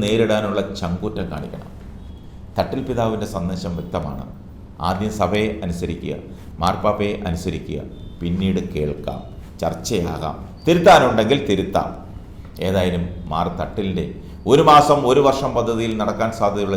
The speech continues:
ചില കാര്യങ്ങൾ ഇപ്പോഴേ ചർച്ചയായി കഴിഞ്ഞു. ഒരു മാസത്തെ കർമ്മ പരിപാടികളിൽ ആദ്യം നടക്കുന്നത് നിരീക്ഷണമാണ്. ഇരുപത്തൊന്നാം തീയതി ഞായറാഴ്ച സഭാ സർക്കിളിനെതിരെ പ്രവർത്തിക്കുന്നവരുടെ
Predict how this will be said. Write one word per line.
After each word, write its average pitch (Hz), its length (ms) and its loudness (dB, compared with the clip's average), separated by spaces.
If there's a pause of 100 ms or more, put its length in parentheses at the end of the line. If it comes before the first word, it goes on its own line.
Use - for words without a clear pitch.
ചില 92 200 0
കാര്യങ്ങൾ 87 320 -2 (440)
ഇപ്പോഴേ 90 360 0 (120)
ചർച്ചയായി 78 520 -4
കഴിഞ്ഞു. 69 300 -6 (500)
ഒരു 107 180 4
മാസത്തെ 110 360 4 (100)
കർമ്മ 95 300 0
പരിപാടികളിൽ 98 520 2 (100)
ആദ്യം 104 260 0
നടക്കുന്നത് 92 420 -2 (120)
നിരീക്ഷണമാണ്. 78 720 -4 (480)
ഇരുപത്തൊന്നാം 143 480 6
തീയതി 139 260 6
ഞായറാഴ്ച 135 380 6 (120)
സഭാ 127 200 8 (100)
സർക്കിളിനെതിരെ 123 680 2 (120)
പ്രവർത്തിക്കുന്നവരുടെ 120 800 2